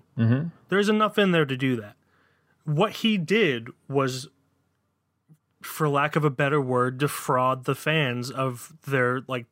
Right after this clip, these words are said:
Speaker 2: ten dollars to go see the movie.
Speaker 1: Yeah.
Speaker 2: You know, he, he completely went about the,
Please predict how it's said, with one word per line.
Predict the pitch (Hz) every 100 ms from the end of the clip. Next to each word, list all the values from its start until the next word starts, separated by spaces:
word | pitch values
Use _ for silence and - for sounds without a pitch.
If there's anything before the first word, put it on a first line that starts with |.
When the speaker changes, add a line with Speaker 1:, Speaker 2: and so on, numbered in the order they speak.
| _
Speaker 2:
ten | - 139 135
dollars | 131 127 127 123
to | 139
go | 127
see | 123 131
the | 139
movie. | 160 117 107 -
Speaker 1:
Yeah. | 117 73 -
Speaker 2:
You | 143
know, | 139 127 123
he, | 135 143
he | 139 143 151 135 - - - _ _
completely | - 160 151 247 269 247
went | 175 165
about | 151 143 143
the, | 147 151